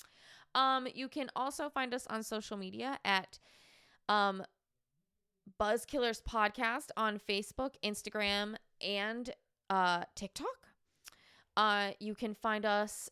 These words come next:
on Twitter at Buzzkillers Pod. We are on YouTube, and if you go to that handy dandy search bar and you type in Buzzkillers colon a true crime podcast, you can find all of our lovely, lovely videos.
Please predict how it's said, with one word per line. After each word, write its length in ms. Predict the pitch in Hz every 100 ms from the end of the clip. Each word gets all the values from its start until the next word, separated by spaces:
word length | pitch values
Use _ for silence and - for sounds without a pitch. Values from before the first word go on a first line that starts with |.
| -
on 160 | 196 196
Twitter 400 | 214 208 247 277
at 220 | 208 190
Buzzkillers 500 | 196 196 - 185 175 -
Pod. 540 | - 175 170 190 254 370 - _ _ - - _
We 220 | 202 214 -
are 340 | 202 196 196 190
on 320 | 196 190 185
YouTube, 520 | 190 208 - 285 381 -
and 140 | 214 196
if 160 | 190
you 120 | 190
go 280 | 180 196 185
to 120 | - 190
that 140 | 175
handy 260 | 180 185 185
dandy 260 | 185 175
search 440 | - - 175 175 -
bar 320 | 202 135 147
and 180 | 196 180
you 80 | 170
type 320 | 190 185 185
in 200 | 180 180
Buzzkillers 640 | 170 170 - 180 180 -
colon 360 | - 175 175 175
a 180 | 175 165
true 200 | - 180
crime 280 | - - - 196
podcast, 580 | 214 - 294 269 277
you 60 | -
can 120 | 214
find 380 | 214 226 214 214 -
all 180 | 208 208
of 100 | 214
our 340 | 214 208 208 - - - - -
lovely, 380 | 302 285 294
lovely 540 | 294 285 254 269 269 -
videos. 720 | 226 285 302 302 294 294 277